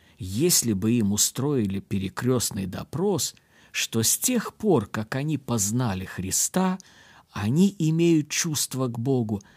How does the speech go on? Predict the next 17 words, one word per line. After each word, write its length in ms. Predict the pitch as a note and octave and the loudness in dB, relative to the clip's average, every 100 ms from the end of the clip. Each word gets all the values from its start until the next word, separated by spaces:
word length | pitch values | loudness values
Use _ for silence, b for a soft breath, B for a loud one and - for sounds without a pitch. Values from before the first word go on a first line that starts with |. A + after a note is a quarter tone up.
| b | b
совершенно 1080 | - - D#3+ F#3 D#3+ - - D3 A#2+ F#2 F#2 | 2 2 2 0 -2 -2 -2 -2 0 -2 -4
отличные 880 | - F2+ - G#2+ G#2 - - F#2+ - - | -8 -10 0 2 4 2 -2 -6 -8 -10
от 200 | - - | -10 -4
тех, 420 | - D#3 F3+ - b b b b | 0 0 -2 -8 b b b b
которые 580 | - G2 D3+ F3 E3 D3+ | -8 -4 0 2 2 0
они 340 | G#2+ G2 G2+ G#2+ | -2 0 2 2
имели 480 | G2 F#2 G2 G2 F#2 | 0 -2 -2 -2 -4
раньше. 760 | F#2+ F#2+ F#2 F#2+ - - A#2+ _ _ _ _ B B B B B | -4 -4 -4 -4 -4 -6 -8 _ _ _ _ B B B B B
Они 320 | D3 G#3 A#3+ | 4 6 4
чувствуют, 640 | - B3+ A#3+ - A3 G#3+ | 4 2 2 0 0 0
как 260 | - G3 F#3 | 0 -2 0
будто 420 | F3+ B3 - F3+ | 0 0 0 0
нечто 520 | F3 G3 G#3 - - | 4 6 4 2 -2
вроде 400 | D#3+ E3+ F#3+ F3 | -2 2 2 2
древнеримской 1120 | D#3+ B2+ D3 F#3 F3+ E3+ E3+ G#3 F3+ - D#3+ | 0 2 2 4 4 4 4 4 2 0 0
формы 540 | D3+ - F#3 F#3+ E3+ E3 | -2 2 4 4 2 0
усыновления 1200 | F3+ - - D3+ D#3 D3 E3 G3 G3 C#3+ G2 | 0 0 2 0 -2 0 2 2 2 0 -2